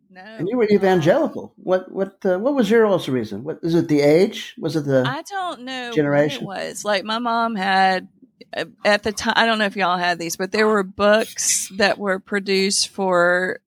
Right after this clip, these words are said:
Speaker 1: children at a certain age, and
Speaker 2: Mm-hmm.
Speaker 1: she had those books, and she's like, "Okay, well, you can sit down and read this. If you have any <laughs> questions, let me know." So we didn't really talk about it either. Um,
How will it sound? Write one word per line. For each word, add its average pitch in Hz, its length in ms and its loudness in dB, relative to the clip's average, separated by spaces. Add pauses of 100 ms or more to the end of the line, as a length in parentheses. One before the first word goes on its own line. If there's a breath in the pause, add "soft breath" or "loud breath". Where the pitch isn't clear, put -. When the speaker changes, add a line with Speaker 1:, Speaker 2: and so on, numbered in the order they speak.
(100)
Speaker 1:
children 185 520 -2
at 175 120 -4
a 180 60 -8
certain 175 340 -2
age, 165 640 -2
and 107 240 2
Speaker 2:
Mm-hmm. 113 80 4
Speaker 1:
she 110 480 2
had 185 200 0
those 170 240 0
books, 170 500 0
and 135 140 -6
she's 160 220 -6
like, - 180 -8
"Okay, 190 260 -4
well, 165 120 -8
you 185 100 -8
can 190 140 -12
sit 185 220 -6
down 170 220 -10
and 156 80 -16
read 156 280 -10
this. - 360 -4 (440 soft breath)
If 190 160 -14
you 190 80 -4
have 180 120 -2
any 185 120 -2
<laughs> - 20 0
questions, - 960 -2
let 202 280 -8
me - 140 -12
know." 135 220 -10 (680 loud breath)
So 254 840 2
we 294 160 -2
didn't 539 220 0
really 359 200 0
talk 220 220 -2
about 202 220 0
it 156 100 -2
either. 196 540 0 (360 loud breath)
Um, 165 600 -6